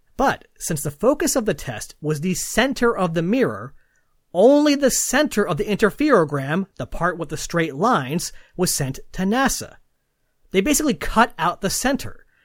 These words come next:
which only had straight lines, and sent just that good part along.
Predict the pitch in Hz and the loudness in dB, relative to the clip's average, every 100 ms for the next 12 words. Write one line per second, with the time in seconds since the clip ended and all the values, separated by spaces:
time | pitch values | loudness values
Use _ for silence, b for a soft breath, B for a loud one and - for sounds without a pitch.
0 | _ 165 - - 175 247 262 196 214 - | _ -8 -8 -4 2 4 4 2 0 0
1 | 202 190 233 247 135 151 - - 156 - | 0 0 2 0 0 -6 -10 -8 -6 -2
2 | 202 208 113 113 185 - 180 196 123 165 | -2 -2 -8 -2 -2 0 -2 -2 0 2
3 | 226 - 139 139 156 185 202 80 | 2 0 -4 -4 0 2 0 -4